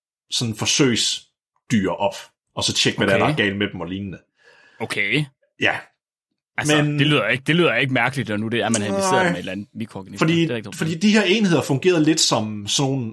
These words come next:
Speaker 1: offshore læringscenter, fordi jeg skal huske, i Tokyo havde de også et, øh, et form for et headquarter, hvor alle medicinstuderende, de blev sendt ud til de enheder her, for at teste på kineserne, for at blive lært op, fordi deres rationale var,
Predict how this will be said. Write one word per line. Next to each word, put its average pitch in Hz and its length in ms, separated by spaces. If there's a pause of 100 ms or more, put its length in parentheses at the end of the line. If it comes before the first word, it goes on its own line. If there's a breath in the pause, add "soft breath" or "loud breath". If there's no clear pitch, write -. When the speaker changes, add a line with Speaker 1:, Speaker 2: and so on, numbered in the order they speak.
(160)
Speaker 1:
offshore 113 640
læringscenter, 110 600
fordi 110 420
jeg 117 60
skal 127 140
huske, - 240
i - 40
Tokyo 160 440
havde 135 160
de 127 120
også - 300 (100)
et, 101 180
øh, 95 240 (920 soft breath)
et 120 120
form 143 260
for 131 80
et 117 60
headquarter, 95 600
hvor 131 220
alle 208 180
medicinstuderende, 127 840
de 160 120
blev 170 120
sendt 139 240
ud 185 80
til - 160
de 160 60
enheder 151 420
her, 131 200 (320)
for 143 80
at 131 80
teste 185 380
på - 60
kineserne, 117 580
for 139 80
at 131 60
blive 127 160
lært 104 140
op, - 300
fordi 120 360 (420 soft breath)
deres 139 180
rationale 165 400
var, 135 280